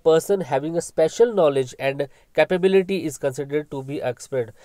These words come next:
Generally उसी पर्सन को हम जो है एक्सपर्ट बोलते हैं जो कि अपने सब्जेक्ट में स्पेशल नॉलेज और कैपेबिलिटी रखता है, because he specialize in that subject, क्योंकि वो उसमें स्पेशलाइज्ड होता है।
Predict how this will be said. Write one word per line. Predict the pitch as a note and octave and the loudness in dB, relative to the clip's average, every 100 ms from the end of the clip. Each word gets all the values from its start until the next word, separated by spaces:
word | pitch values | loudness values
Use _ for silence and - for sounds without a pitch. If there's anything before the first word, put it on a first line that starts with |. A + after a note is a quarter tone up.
| - _ C#3+ | -20 _ -2
Generally | D#3+ F#3+ G3+ | 2 2 2
उसी | F#3 - G#3+ | -2 -6 0
पर्सन | F3+ D#3 F3 | 2 2 -2
को | E3 E3+ | -2 -2
हम | C#3 D3+ | -2 -4
जो | D#3 C#3+ | -2 -2
है | C#3+ | 0
एक्सपर्ट | - B2+ - C#3 C3 | -2 -6 -6 -4 -4
बोलते | B2+ B2+ D3 | -6 -6 -6
हैं | D3+ | -4
जो | C#3+ | -6
कि | C#3 E3 F#3 _ _ - | -6 -8 -10 _ _ -6
अपने | C3 D#3+ | -6 -4
सब्जेक्ट | D#3+ D3+ D#3+ - | -4 -2 -4 -2
में | D#3+ | -6
स्पेशल | - C#3 B2+ D3+ | -2 -2 -2 -4
नॉलेज | C#3 C3+ D3 D#3+ | -2 -2 -2 -4
और | - C#3 | -2 -2
कैपेबिलिटी | C3 B2 B2+ B2+ C3 G#3+ A#3+ _ _ - | -2 -4 -6 -6 -6 -8 -10 _ _ -2
रखता | C3+ - A2+ | -2 -2 -4
है, | A2 | -4
because | A2+ B2+ F3+ F#3 | -8 2 4 4
he | F3+ F3+ | 0 -2
specialize | - D3 F3+ F#3 F#3+ F3 | 0 0 4 4 4 2
in | E3 | -4
that | E3+ F3 - | 2 2 2
subject, | F3 F3+ F3 | -4 -4 -4
क्योंकि | D#3 D#3+ | -10 -6
वो | D#3+ D#3+ | -4 -4
उसमें | D3 - D3+ C3+ | -6 -4 -4 -4
स्पेशलाइज्ड | - B2+ - C#3 E3+ E3+ | -2 -4 0 2 2 0
होता | D#3 F3 F#3 | -6 2 4
है। | F3+ | 4